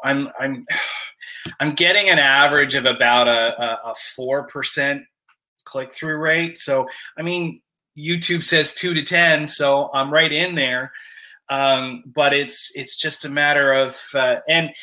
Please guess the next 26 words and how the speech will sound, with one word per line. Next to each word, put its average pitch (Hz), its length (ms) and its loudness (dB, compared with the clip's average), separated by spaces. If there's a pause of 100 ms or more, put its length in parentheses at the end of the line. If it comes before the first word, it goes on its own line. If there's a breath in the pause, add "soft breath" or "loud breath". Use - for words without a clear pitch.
(140)
and, 170 260 -2
and 156 140 2
an 156 80 0
odd 202 260 0
thing 202 220 -4
for 170 180 -6
me 156 400 -4
is, 135 400 -2
uh, 131 140 -4 (240)
you 151 180 -12
hear 196 420 2
all 175 140 6
the 151 80 0
time 143 380 -4
a 135 40 0
lot 135 200 0
of - 60 -12
people 135 220 -14
saying 131 580 -2
that, 123 360 2 (560 loud breath)
um, 123 640 -2 (520)
they 139 200 0
get 139 280 0
more 147 640 0
views 143 560 -4
from, 131 640 2